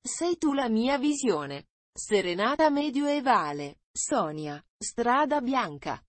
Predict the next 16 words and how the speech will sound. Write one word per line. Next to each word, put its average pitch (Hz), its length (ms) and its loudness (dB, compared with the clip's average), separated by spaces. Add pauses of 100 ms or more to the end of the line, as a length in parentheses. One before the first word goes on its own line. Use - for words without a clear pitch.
(120)
Torna 294 400 6
piccina, 156 760 -4 (240)
Vipera, 170 640 -4 (260)
Vivere, 170 640 -2 (120)
Tentazione 196 1000 0
e 226 80 2
Terra 277 420 2
dei 285 200 -4
sogni. 151 600 -4 (360)
Nel 226 320 6
dopoguerra 180 960 4
continuò 247 760 2
l'attività 285 680 2
in 190 160 0
America 277 640 0
Latina, 220 680 0